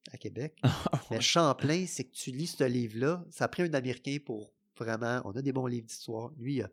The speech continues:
Speaker 1: passé, ça a aucun bon sens, ce livre-là. Ils en ont fait même une télésérie à Qué-, Télé-Québec. Je sais pas trop. Puis c'est, je veux dire, c'est que cette, ce grand chef indi-, euh, indien, euh, je pense que c'était, euh,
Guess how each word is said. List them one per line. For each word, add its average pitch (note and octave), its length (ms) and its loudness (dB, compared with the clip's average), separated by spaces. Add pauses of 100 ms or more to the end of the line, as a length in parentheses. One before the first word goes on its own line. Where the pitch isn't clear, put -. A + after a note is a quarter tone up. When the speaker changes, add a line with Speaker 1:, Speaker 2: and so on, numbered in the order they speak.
(120)
Speaker 1:
passé, B2 640 0 (1000)
ça - 160 -2
a G#2+ 40 2
aucun G#2+ 240 -2
bon G2 160 -6
sens, - 240 -8
ce G#2+ 60 -6
livre-là. G2+ 320 -4
Ils G3+ 80 0
en D#3+ 100 0
ont C#3 100 -2
fait D3 260 -6
même D3 160 -2
une A#2+ 140 -6
télésérie B2 540 -4
à B2 60 -6
Qué-, - 160 -8
Télé-Québec. A2+ 680 -6 (1080)
Je G#2 60 -20
sais - 80 -20
pas B2 60 -12
trop. - 160 -12 (400)
Puis B2+ 300 -2
c'est, - 220 -2 (440)
je C3 160 -10
veux C3 80 -6
dire, B2+ 300 0
c'est A2+ 140 -6
que A2 220 -2 (380)
cette, - 500 -4 (960)
ce - 140 -6
grand B2 400 0
chef - 380 -2
indi-, A#2 240 -6 (140)
euh, F#2 180 -14 (120)
indien, G2 420 -14
euh, G2+ 60 -12 (120)
je - 80 -20
pense G2 240 -12
que - 60 -14
c'était, - 220 -12
euh, - 180 -16